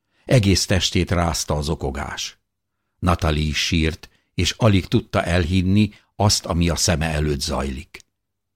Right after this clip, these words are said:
Mikál visszajött. A lánc visszahozta. Könnyein keresztül nézte a férjét, aztán erősen megfogta a kerekesszék karfáját, és minden erejét összeszedve felállt.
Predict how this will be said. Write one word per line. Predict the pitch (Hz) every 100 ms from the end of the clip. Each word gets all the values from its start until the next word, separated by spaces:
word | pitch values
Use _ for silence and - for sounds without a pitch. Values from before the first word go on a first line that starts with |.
| _
Mikál | 143 131 - 87 85
visszajött. | 82 87 - 71 71 - _ - - _ _ _ _
A | -
lánc | 98 123 123 98 -
visszahozta. | 95 87 - 76 76 - - 73 - _ _ _ _ _ _ _ _ -
Könnyein | 131 131 117 95
keresztül | 95 110 110 - 98 92
nézte | 107 98 - 85
a |
férjét, | 78 113 104 92 90 87 - _
aztán | - 95 87 85
erősen | - 123 107 90 90 85
megfogta | 104 - - 92 -
a | 80
kerekesszék | - 107 95 - - - 78 -
karfáját, | - 92 85 98 90 87 87 - _ _ _ _ -
és | 87
minden | 104 127 117 98
erejét | 98 95 85 -
összeszedve | 110 - 98 92 73 78
felállt. | - 69 69 65 69 -